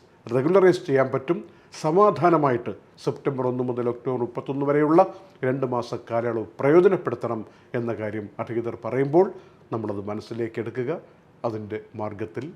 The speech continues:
നീങ്ങുക. ശുഭകരമായ ഒരു ഭാവിയിലേക്ക് നീങ്ങാനുള്ളൊരു സ്റ്റെപ്പായി അതിനെ കാണുക. ഇതിൽ നാണം എന്ന് വിചാരിച്ചിട്ട്, "എനിക്ക് ഇത്ര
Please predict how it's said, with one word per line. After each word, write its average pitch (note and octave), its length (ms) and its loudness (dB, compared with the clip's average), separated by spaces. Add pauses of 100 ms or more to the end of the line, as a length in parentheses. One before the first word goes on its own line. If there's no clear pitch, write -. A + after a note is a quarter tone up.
(240)
നീങ്ങുക. G2 340 -8 (600)
ശുഭകരമായ B2+ 680 -2
ഒരു A2 100 -6 (100)
ഭാവിയിലേക്ക് G#2 560 -4 (400)
നീങ്ങാനുള്ളൊരു A2 580 -2
സ്റ്റെപ്പായി C3+ 640 -2 (320)
അതിനെ A2 280 -4
കാണുക. G2 280 -6 (360)
ഇതിൽ A#2 140 0 (140)
നാണം B2 280 -2 (640)
എന്ന് A#2+ 200 -2
വിചാരിച്ചിട്ട്, A#2 540 -4 (1080)
"എനിക്ക് B2+ 240 -2
ഇത്ര B2 140 -6